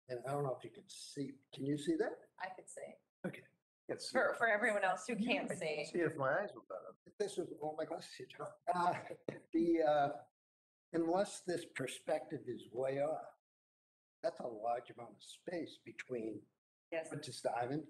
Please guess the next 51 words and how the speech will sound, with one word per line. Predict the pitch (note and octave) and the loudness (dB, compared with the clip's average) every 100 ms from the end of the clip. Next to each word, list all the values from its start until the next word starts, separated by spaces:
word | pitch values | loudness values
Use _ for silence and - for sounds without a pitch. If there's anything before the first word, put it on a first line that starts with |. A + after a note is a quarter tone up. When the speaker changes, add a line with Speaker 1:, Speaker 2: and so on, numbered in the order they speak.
| - _ _ _ _ | -16 _ _ _ _
Speaker 1:
and | B2 | -10
the | - | 0
building. | D#3 E3+ - - - _ C3 | 2 4 2 -8 -20 _ -6
And | B2 - | -6 -8
Speaker 4:
Yes. | - - - | -14 -20 -8
Speaker 1:
if | - - | -8 2
that | - - | 2 2
was | G3+ - | -4 -4
to | A3+ | -2
be | G#3 | -2
green, | G#3+ A3+ B3+ B3 G#3 - | 0 -2 -2 -4 -4 -2
that | - | 0
would | G4 B3 | 0 -2
be | - | -8
a | - - - | -10 -10 -4
huge | A3 F3+ - | -4 -4 -12
impact, | - - - - _ | -14 -20 -20 -20 _
wouldn't | C3 - | -4 0
Speaker 2:
It | G#3 | 0
would | A#3 | 0
Speaker 1:
it? | - | -2
Speaker 2:
be, | - | 0
it | G3+ | 0
would, | G3 | 2
it | G3 - - E3+ | 0 0 -2 -2
would | E3+ | -2
look | E3+ - F#3 | -4 -4 -4
amazing. | F#3 A3+ - _ _ _ _ _ _ _ | -2 -4 -8 _ _ _ _ _ _ _
It | E3+ | -4
would | |
look | G3 | -2
Speaker 4:
Yes. | G#3+ | 2
Speaker 2:
amazing. | F#3 D#3+ | 2 2
Speaker 1:
And | D#3+ | 0
it | D#3 | 4
doesn't, | D#3+ E3 C#3 - _ _ _ - | 2 2 -4 -6 _ _ _ 0
nobody's | G3 C4+ G#3 | 2 2 0
gonna | E3 | 0
park | C3+ D3 D#3+ - | 2 0 0 -4
there. | _ _ _ _ _ G3 | _ _ _ _ _ -2
Speaker 2:
Right, | F3 - | -2 -4
so, | C4 G#3+ - _ | -2 -2 -2 _
so | - B3 | 0 0
for | G#3 G#3+ | 0 -6
the | G#3+ | -2
folks | G#3 G3+ | -2 -2
at | G3+ | -6
home | G3+ G3+ G3 | -2 -4 -4
who | |
can't | - G#3 E3 | -6 -6 -6
see, | - G3+ E3 | -8 -8 -8